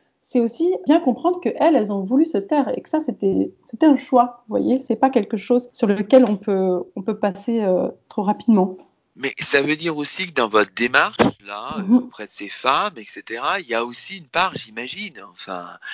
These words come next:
Speaker 2: d'émotion, enfin, je veux dire, parce que quand on rentre de manière parfois aussi forte dans l'histoire de famille, on touche à quelque chose, euh, de l'intime, hein. Vous citiez évidemment Arlette Farge tout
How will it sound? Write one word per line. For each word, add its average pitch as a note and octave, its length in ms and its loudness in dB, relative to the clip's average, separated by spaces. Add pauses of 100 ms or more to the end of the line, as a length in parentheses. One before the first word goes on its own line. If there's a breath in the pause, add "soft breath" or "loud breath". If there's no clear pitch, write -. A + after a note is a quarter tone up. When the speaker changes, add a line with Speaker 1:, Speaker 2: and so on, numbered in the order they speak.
(380 loud breath)
Speaker 2:
d'émotion, C#3+ 600 -6
enfin, F#2 480 -8
je F2+ 120 -16
veux F#2+ 60 -10
dire, A#2+ 180 -4
parce G#2+ 220 0
que B2+ 80 -8
quand D3 300 -2
on C#3 80 -8
rentre D3 580 -6 (1040 loud breath)
de A#2+ 160 -8
manière C3 560 -2
parfois A2+ 600 -6
aussi G2+ 360 -18
forte - 640 -6 (100)
dans G2 160 -10
l'histoire A#2+ 540 -2
de G2 80 -12
famille, D#3 560 -12 (300 loud breath)
on A#2 140 -18
touche - 360 -8
à G#2 80 0
quelque G#2 320 -6
chose, C3 480 -12 (160)
euh, F#2 500 -18
de F#2+ 100 -4
l'intime, D#3 600 0
hein. A#2+ 140 4
Vous A2 120 -14
citiez C3+ 540 -4
évidemment G2+ 600 -6 (380 loud breath)
Arlette A2+ 400 2
Farge F#3 380 -2
tout - 100 -20